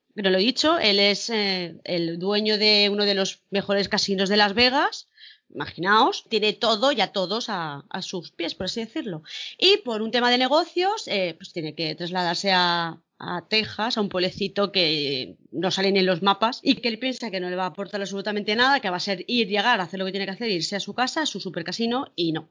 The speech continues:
Se encuentra ahí a Alessandra y no quiero decir mucho más porque no quiero spoilear, pero es una protagonista ideal para él porque es que él no busca nada, para empezar, porque él,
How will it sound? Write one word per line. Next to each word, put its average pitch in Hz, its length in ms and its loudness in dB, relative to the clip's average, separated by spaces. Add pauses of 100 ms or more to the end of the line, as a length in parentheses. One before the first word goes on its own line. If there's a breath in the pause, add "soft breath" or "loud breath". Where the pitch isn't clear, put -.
(100)
Se - 180 -6
encuentra 165 320 -2
ahí 180 100 4
a 190 40 6
Alessandra 269 640 4 (220)
y 262 140 6
no 220 120 4
quiero 170 200 -6
decir 165 420 -12 (160)
mucho 220 320 -4
más 233 180 -2
porque 226 240 -8
no 180 80 -4
quiero 175 160 -4
spoilear, 220 500 -2
pero 156 460 -2
es 202 260 4
una 226 220 4
protagonista 196 600 0
ideal 196 680 0
para 196 300 2
él 311 260 -6 (220)
porque 180 640 0
es 196 100 -6
que 277 80 4
él 277 60 4
no 254 80 2
busca 202 200 -4
nada, 202 400 2
para 180 120 -2
empezar, 185 340 -2
porque 165 340 -2
él, 220 120 0